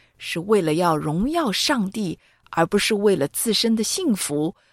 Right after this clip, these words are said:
或者是儿女成才。好，下面呢，正儿就要来跟您分享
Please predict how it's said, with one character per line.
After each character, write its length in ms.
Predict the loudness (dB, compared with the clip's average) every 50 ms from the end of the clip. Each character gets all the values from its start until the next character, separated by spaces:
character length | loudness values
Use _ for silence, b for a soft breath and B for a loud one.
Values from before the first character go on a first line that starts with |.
| _ _
或 260 | -12 0 2 2 2
者 140 | 2 0 -4
是 260 | -4 -2 -2 -4 -4 -6
儿 240 | _ -4 -2 0 0
女 240 | 0 0 -2 -2 -4
成 320 | -6 -6 -6 -4 -8 -6 -6
才。 360 | -6 -6 -6 -6 -6 -8 -10 -14 _ _ _ _ _ _ _ _ _ _ _ _ _
好， 220 | -2 -2 -2 -2 -2 _
下 300 | -10 -6 -4 -2 -2 -2
面 180 | -2 0 0 0
呢， 80 | 0
正 180 | 0 -2 -2 -2
儿 80 | -2
就 140 | -2 -2 0
要 20 | 0
来 140 | 0 0
跟 160 | 0 -2 -2 -2
您 160 | -2 -2 -4
分 240 | -2 -2 -2 -2 -2
享 260 | -2 -4 -6 -6